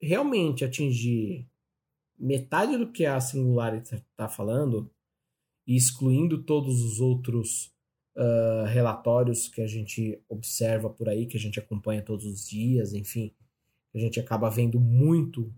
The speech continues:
a respeito disso, de pesquisas, de futuro. Se a gente conseguir realmente atingir esses pontos da Singularity, é, nós vamos tá muito próximo do que a gente imagina como utopia, você não acha?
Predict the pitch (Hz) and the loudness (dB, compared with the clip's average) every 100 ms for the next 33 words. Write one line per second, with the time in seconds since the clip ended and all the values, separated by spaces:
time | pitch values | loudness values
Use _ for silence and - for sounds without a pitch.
0 | - 113 113 107 - 113 113 110 117 120 | -10 -4 -4 -4 -2 -4 -4 -2 -2 -2
1 | 117 107 107 - - 123 127 120 110 107 | -6 -8 -6 -8 -2 2 2 2 -2 -6
2 | - 123 - 156 190 127 - _ _ _ | -8 -12 -4 0 2 0 -4 _ _ _
3 | _ _ _ _ - 135 175 208 - - | _ _ _ _ -6 0 2 2 -2 -2
4 | 311 311 - 175 165 240 220 196 156 143 | 0 2 4 2 4 4 4 4 4 4
5 | 143 131 123 - 110 101 - 110 - 123 | 4 4 2 -2 -8 -8 -6 -10 -4 -2
6 | 107 113 156 185 - - - 147 139 127 | 0 2 2 2 0 -4 -2 0 2 2
7 | 127 113 107 117 - 113 104 104 123 185 | 0 -4 -4 -4 -2 -4 -2 -2 -2 0
8 | 147 107 - - _ _ _ _ _ _ | 0 -2 -6 -20 _ _ _ _ _ _
9 | _ _ - 120 120 120 120 123 127 156 | _ _ -2 2 4 4 4 4 2 0
10 | 190 160 185 202 185 170 233 - - - | 2 4 2 2 2 4 2 -2 -6 0
11 | 165 165 - - 339 359 - 220 220 269 | 2 4 2 0 0 -2 -2 -6 -2 -2
12 | 226 - 240 226 190 208 208 214 220 214 | -2 -2 -2 0 0 0 0 0 0 -2
13 | 277 277 165 127 - 120 147 139 - - | -6 -2 0 0 0 2 2 0 -2 -6